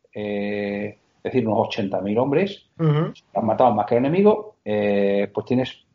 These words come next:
Speaker 1: eh, un-, la, una victoria mayor y co-, tú consigues un punto de victoria y el que ha perdido, eh, tiene un punto de victoria negativo.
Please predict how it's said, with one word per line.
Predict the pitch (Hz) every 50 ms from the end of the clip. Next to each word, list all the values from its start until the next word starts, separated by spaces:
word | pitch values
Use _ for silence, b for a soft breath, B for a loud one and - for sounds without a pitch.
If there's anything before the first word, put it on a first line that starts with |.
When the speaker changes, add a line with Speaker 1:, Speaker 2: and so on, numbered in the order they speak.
| _ _ _
Speaker 1:
eh, | - 127 120 113 104
un-, | 117 117 117 -
la, | 143 120 113 113
una | 117 117 - 123 127
victoria | 123 120 - 131 135 131
mayor | 135 143 165 196 208 202 - - _
y | 120 113 -
co-, | - - - -
tú | - 151
consigues | 147 147 131 127 170 160 143 - - - _
un | 131 120 113
punto | 117 131 127 123 135
de | 135 139
victoria | 143 143 - 180 175 180 190 196 196 196 B B B B B B
y | - 113
el | 107 98
que | - 110
ha |
perdido, | - 120 117 123 135 135 147 170 185 185 - - - - _
eh, | - 113 110 101 101 -
tiene | 113 110 107 110 117 123 -
un | - 113 101 101 98 98
punto | - 101 101 98 95 95
de | 95
victoria | 92 82 - - 101 98 92
negativo. | 87 87 - - - - - -